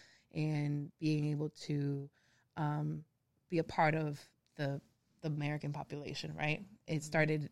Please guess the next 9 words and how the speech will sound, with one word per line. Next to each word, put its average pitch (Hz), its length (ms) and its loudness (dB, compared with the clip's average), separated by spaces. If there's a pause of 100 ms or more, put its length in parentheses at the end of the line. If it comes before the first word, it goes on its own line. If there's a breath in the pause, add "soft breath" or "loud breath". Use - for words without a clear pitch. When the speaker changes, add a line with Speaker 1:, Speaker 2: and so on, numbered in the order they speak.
(140)
Speaker 1:
in, 147 240 -2 (500)
um, 151 220 0
the 139 80 0
nineteen 151 340 -2
seventies. 170 640 2 (280)
Um, 143 260 0
Doctor 147 280 -4
Cristina 151 460 -4
Mora 151 580 2